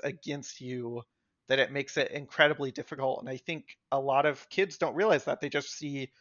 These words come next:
someone else is getting these views and they think, "You know what? I can do that too."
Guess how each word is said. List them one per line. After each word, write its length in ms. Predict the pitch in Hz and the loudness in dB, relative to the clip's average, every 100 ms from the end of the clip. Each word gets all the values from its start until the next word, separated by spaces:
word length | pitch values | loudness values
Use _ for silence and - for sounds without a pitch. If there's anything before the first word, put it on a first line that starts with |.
| _ _ | _ _
someone 360 | - 202 190 175 | -2 2 6 8
else 300 | 180 - 147 | 8 6 -4
is 120 | 117 | -6
getting 280 | 156 143 131 | -4 -4 -6
these 240 | 131 120 | -8 -8
views 400 | 147 131 127 - | -8 -6 -6 -8
and 100 | 131 | -10
they 80 | 120 | -8
think, 300 | 147 135 - | -8 -8 -6
"You 60 | |
know 80 | 196 | -2
what? 220 | 208 220 220 - | 2 0 -2 2
I 120 | 175 | 4
can 120 | 175 | 4
do 160 | 151 147 | -2 -4
that 220 | 117 - | -4 -8
too." 260 | - - | -12 -18